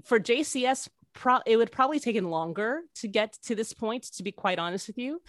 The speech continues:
And I feel like the, the impetus to ch-, to wanted to, uh, really dive into it, um, was really the, just the changes in the world and right, and, and me being like, "Okay, well, now that the world is awake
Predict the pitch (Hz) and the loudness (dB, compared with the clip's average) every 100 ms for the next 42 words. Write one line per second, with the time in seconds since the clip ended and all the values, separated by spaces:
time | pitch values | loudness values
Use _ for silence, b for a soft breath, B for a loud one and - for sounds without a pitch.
0 | B B - 196 - 240 233 214 196 180 | B B -2 -2 -2 -4 -2 -4 -4 -4
1 | 175 170 170 190 196 214 190 - 151 - | -4 -6 -6 -4 -4 -4 -6 -10 -12 -6
2 | 175 - - 175 170 156 151 - 160 170 | -6 -6 -8 -6 -4 -6 -10 -14 -10 -6
3 | 165 170 - - 165 156 143 - 143 165 | -4 -4 -8 -8 -6 -6 -10 -8 -6 -6
4 | 170 196 220 202 190 190 202 - 254 262 | -6 -2 -2 0 0 0 -2 -2 0 0
5 | - b b - 180 185 185 185 196 175 | -4 b b -4 0 0 -2 -2 0 0
6 | 180 220 254 214 190 190 - 202 - 185 | 0 0 0 -2 -2 -4 -6 -8 -4 -4
7 | 214 208 185 156 151 147 160 165 151 151 | -4 -4 -4 -4 -6 -6 -6 -6 -6 -6
8 | - 165 156 - 160 156 151 160 175 180 | -6 -6 -6 -8 -8 -8 -10 -6 -2 0
9 | 180 170 175 170 160 - 175 180 240 254 | 0 -2 -4 -2 -4 -4 -6 -4 -2 -2
10 | 160 160 156 160 _ b b b b b | 0 0 0 -4 _ b b b b b
11 | 175 180 175 240 320 381 247 208 202 185 | -6 0 2 2 2 0 0 2 2 0
12 | 196 156 135 135 - - | -2 -2 -4 -6 -10 -14